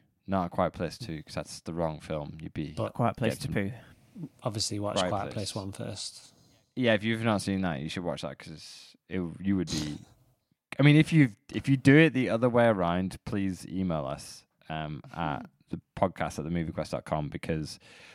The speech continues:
Speaker 1: we would <laughs> definitely like to hear your thoughts, <laughs> um, on that. Or you could follow us on Instagram at the Movie Quest. Anyway, this has been a wonderful episode.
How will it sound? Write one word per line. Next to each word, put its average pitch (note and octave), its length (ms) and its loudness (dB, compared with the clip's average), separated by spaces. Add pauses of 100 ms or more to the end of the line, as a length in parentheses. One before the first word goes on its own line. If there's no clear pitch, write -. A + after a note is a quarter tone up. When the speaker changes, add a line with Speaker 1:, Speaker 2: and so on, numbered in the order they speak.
(200)
Speaker 1:
we G2+ 360 4
would F2 380 0 (120)
<laughs> G#2 160 -14
definitely F#2 560 2
like D#2 220 -8
to - 60 -10
hear F2 160 -4
your E2+ 280 -4
thoughts, - 520 -2
<laughs> - 840 -8
um, F2 460 -4
on E2+ 240 -6
that. E2+ 340 -6 (200)
Or F#2+ 100 -6
you F2+ 80 -8
could F2 160 -12 (160)
follow D#2 240 -4
us D#2+ 120 -8
on D2+ 300 -4 (260)
Instagram E2 440 -6 (1160)
at D2 80 -8
the D#2 60 -8
Movie F#2 140 -2
Quest. - 500 0
Anyway, A2+ 340 2
this E3 200 2
has G#3 160 2
been G#2+ 540 2 (840)
a F#2+ 80 -4
wonderful A2 400 -2
episode. - 580 -6